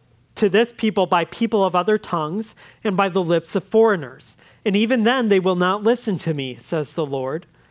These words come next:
Speaking in other tongues then is intended as a sign, not for believers, but for unbelievers,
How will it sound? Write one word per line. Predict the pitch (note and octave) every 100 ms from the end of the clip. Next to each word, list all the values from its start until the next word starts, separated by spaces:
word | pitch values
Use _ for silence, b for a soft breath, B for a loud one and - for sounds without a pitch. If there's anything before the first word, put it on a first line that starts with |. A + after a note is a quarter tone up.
| b b
Speaking | - - A3+ A3+ C4+
in | A3+
other | G3+ G3 A3
tongues | - A3+ B3 A3+ -
then | F3 E3+
is | F#3
intended | F#3+ E3 F#3+ F#3 F#3
as | E3+ D3
a |
sign, | D3+ - G#3+ A3 D#3 D#3+ E3 B B B
not | F#3 G3+ C4+ B3
for | - G3+
believers, | F3+ E3+ D#3 D3+ D3 F3 F3
but | - D#3+
for | F3+ F3
unbelievers, | G#3+ G3 C3+ B2+ B2 - - -